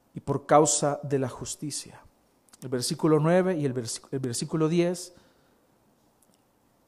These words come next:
el versículo diez y el versículo once, y aún el doce están hablando acerca de lo mismo, de esa persecución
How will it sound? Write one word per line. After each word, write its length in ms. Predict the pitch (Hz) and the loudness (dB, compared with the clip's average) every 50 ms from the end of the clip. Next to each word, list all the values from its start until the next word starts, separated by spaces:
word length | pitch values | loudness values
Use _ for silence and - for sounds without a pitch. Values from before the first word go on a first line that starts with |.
| _ _ _ _ _ - | _ _ _ _ _ -6
el 180 | 139 131 127 | -4 -4 -4
versículo 520 | 127 135 117 - 165 143 - 180 170 165 156 | -4 -4 -4 -4 -6 -2 0 4 4 4 4
diez 320 | 151 175 190 196 185 - | 6 6 6 6 6 2
y 20 | 165 | 0
el 60 | 147 | 2
versículo 520 | 143 131 131 - 170 - - 170 165 160 - | 2 0 -2 -4 -6 -4 0 0 0 2 6
once, 520 | 170 196 202 165 147 - - - 151 165 170 - - _ _ _ _ _ _ _ _ _ _ _ - _ - _ _ _ _ _ _ _ _ _ _ _ _ _ - | 6 6 6 6 2 -2 -2 -4 -4 -6 -6 -12 -20 _ _ _ _ _ _ _ _ _ _ _ -20 _ -20 _ _ _ _ _ _ _ _ _ _ _ _ _ -6
y 120 | 165 151 | 0 2
aún 220 | 135 139 165 170 165 | 2 4 4 2 2
el 140 | 151 151 | 0 0
doce 400 | 151 180 175 160 - - 147 139 - | 0 0 0 0 -2 -6 -6 -8 -8
están 240 | 127 - - 147 143 | -10 -10 -8 -6 -6
hablando 560 | 143 135 143 143 147 147 147 143 143 147 - - | -4 -4 -4 -4 -4 -6 -8 -10 -12 -12 -14 -16
acerca 560 | 143 - - - 135 139 - - - 139 - _ - | -16 -14 -12 -10 -10 -12 -12 -18 -20 -20 -20 _ -18
de 120 | - 135 131 | -16 -14 -12
lo 80 | 139 | -12
mismo, 320 | 147 175 185 165 147 - - - _ _ _ _ _ _ _ _ _ _ _ _ _ _ _ _ _ _ _ _ _ _ _ _ - | -10 -10 -10 -10 -10 -14 -18 -20 _ _ _ _ _ _ _ _ _ _ _ _ _ _ _ _ _ _ _ _ _ _ _ _ -14
de 80 | - 131 | -10 -8
esa 200 | - - 156 151 | -4 -4 -4 2
persecución 880 | - 170 147 - - 147 - - 135 123 - - 151 147 165 180 190 | 2 2 2 2 -2 -4 -4 -4 -8 -8 -6 -2 0 0 0 0 -2